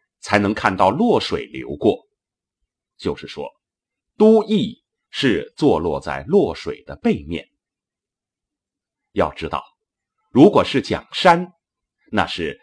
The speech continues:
山的南面为阳，在讲到水时，却以水北为阳。如今，洛阳城是建在洛水的北面，所以才叫洛阳。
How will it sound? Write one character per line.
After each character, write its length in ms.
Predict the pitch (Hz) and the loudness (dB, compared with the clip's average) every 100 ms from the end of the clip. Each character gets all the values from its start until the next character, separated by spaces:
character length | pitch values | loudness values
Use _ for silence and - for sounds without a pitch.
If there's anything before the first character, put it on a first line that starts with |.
| _ | _
山 360 | - 175 151 151 | 0 4 4 2
的 160 | 80 | -2
南 240 | 80 80 117 | 0 -2 0
面 380 | 226 165 76 | 0 0 -2
为 160 | 71 78 | -6 -6
阳， 360 | 90 60 71 135 _ _ _ _ _ _ _ _ - | -4 -6 -10 -18 _ _ _ _ _ _ _ _ 2
在 160 | 196 | 4
讲 260 | 143 143 107 | 6 6 4
到 120 | 208 | 2
水 380 | 196 131 85 64 | 0 0 0 -2
时， 500 | - 82 87 139 - _ _ - | -8 -4 -2 -4 -8 _ _ -14
却 280 | - 147 | 0 2
以 240 | 101 82 71 | 2 -2 -8
水 440 | - 104 127 254 | -2 2 4 2
北 300 | 269 85 - - | 0 -4 -6 -10
为 180 | 71 80 | -8 -6
阳。 260 | - 64 - _ _ _ _ _ _ _ _ _ _ _ _ _ _ _ _ | -8 -12 -20 _ _ _ _ _ _ _ _ _ _ _ _ _ _ _ _
如 180 | 107 127 | 2 4
今， 280 | 135 127 127 _ _ _ _ _ _ | 4 2 0 _ _ _ _ _ _
洛 240 | 254 254 | 6 6
阳 200 | 120 104 | 6 4
城 460 | 147 90 85 127 - _ | 2 -2 0 -2 -6 _
是 220 | - 143 | 0 0
建 300 | - 147 95 | 4 2 2
在 160 | 92 85 | -2 -2
洛 320 | 151 196 98 | 0 0 0
水 300 | - 90 64 | -2 -6 -6
的 120 | - | -8
北 340 | 101 85 64 - | -4 -4 -4 -6
面， 340 | 151 185 80 _ _ _ _ _ | -2 -2 -4 _ _ _ _ _
所 320 | - - 139 180 | -8 2 4 4
以 200 | 107 - | 0 -6
才 240 | - 78 | -8 -6
叫 360 | 85 101 60 60 - | 0 0 -2 -8 -2
洛 320 | 196 101 - | 0 0 -4
阳。 380 | - 64 64 127 | -8 -8 -8 -10